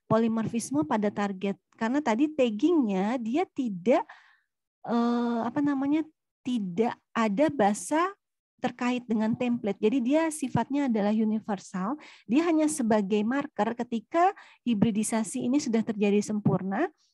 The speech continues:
maka dia akan putus, kemudian dia akan menempel pada si catcher-nya. Kemudian setelah terjadi elongasi, dia akan berpisah. Berpisah, sehingga nanti kita bisa menganalisis. Salah satunya adalah dengan analisis T M-nya.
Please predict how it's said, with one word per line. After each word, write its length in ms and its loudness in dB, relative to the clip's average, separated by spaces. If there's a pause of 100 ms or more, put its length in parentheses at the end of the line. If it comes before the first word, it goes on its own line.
maka 240 -2
dia 280 0
akan 200 -2
putus, 560 0
kemudian 480 0
dia 160 -2
akan 240 -2
menempel 320 -2
pada 240 -2
si 160 -6
catcher-nya. 720 -4 (400)
Kemudian 320 2
setelah 320 -2
terjadi 480 -2
elongasi, 480 -2
dia 160 0
akan 240 -4
berpisah. 400 -6 (640)
Berpisah, 480 -2 (400)
sehingga 240 2
nanti 320 2
kita 160 -2
bisa 240 2
menganalisis. 1120 -6 (640)
Salah 160 0
satunya 480 0
adalah 320 2 (160)
dengan 400 0 (400)
analisis 960 -2 (320)
T 160 -6
M-nya. 480 0